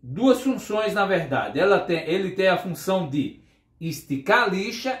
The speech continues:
e centralizar a lixa nos dois rolos. Então, esse é o trabalho que a gente fez. É, como vocês viram aí no teste,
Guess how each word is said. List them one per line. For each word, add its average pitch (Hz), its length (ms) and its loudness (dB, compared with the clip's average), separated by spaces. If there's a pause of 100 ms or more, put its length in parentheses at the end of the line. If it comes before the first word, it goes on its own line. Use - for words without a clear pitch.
(100)
e 185 140 -6
centralizar 196 1080 2
a 143 40 4
lixa 180 480 -2 (480)
nos 143 340 -2
dois 185 680 2 (880)
rolos. 151 640 0 (480)
Então, 175 540 2 (320)
esse 202 760 2
é 185 140 4
o 180 80 6
trabalho 160 540 2
que 170 100 0
a 151 60 2
gente 156 340 -6
fez. - 500 -10 (720)
É, 143 420 4
como 247 300 4
vocês 202 380 2
viram 170 240 0
aí 160 160 0
no 135 180 -4
teste, - 480 0